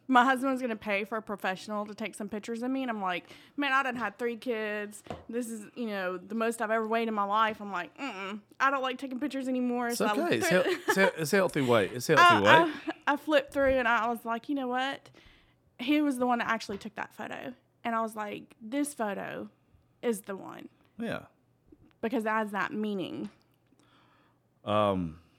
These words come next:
Speaker 2: this is gonna be an emotional show. I can already tell.
Speaker 1: <laughs>
Speaker 2: I already tell. You're sitting there just even doing that, and I'm like, "Oh, shit, I'm fucked. I'm crying on this one." Um, your story from the little bit
Speaker 1: Mm-hmm.
Speaker 2: that I have gauged about it,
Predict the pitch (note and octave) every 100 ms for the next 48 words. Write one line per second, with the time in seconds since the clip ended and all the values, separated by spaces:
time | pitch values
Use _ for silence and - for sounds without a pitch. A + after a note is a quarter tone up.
0 | _ _ _ _ _ _ D3+ F#3 C3+ G#2+
1 | F2+ F2 F#2 E2 D2+ D2 F#2+ A#2+ C3+ F#2
2 | E2 - D#2+ C2+ - D4+ - - - C3+
3 | C#3+ D3 D#3 D3+ B2 B2+ A#2+ C3+ - C3
4 | B2 A2 A#2 - B2 G#2+ G#2 G2+ F2+ G2
5 | F#2+ F2 F2+ F2 F2+ F#2 D#2 - D#2 E2
6 | E2+ - D2 - - F#2+ F2+ - - F2+
7 | F2 E2+ E2+ E2 - E2 - _ - -
8 | - G#2+ G#2 G2+ F#2+ E2+ - _ _ _
9 | - D3+ G#3 - F3 E3 C#3+ B2 B2+ A2+
10 | G#2 A2 A2+ G#2 G2 F#2+ F#2 G#3 - F2
11 | G#2 G2+ F#2+ G2+ F2+ E2+ E2+ D2+ - D2
12 | C2+ -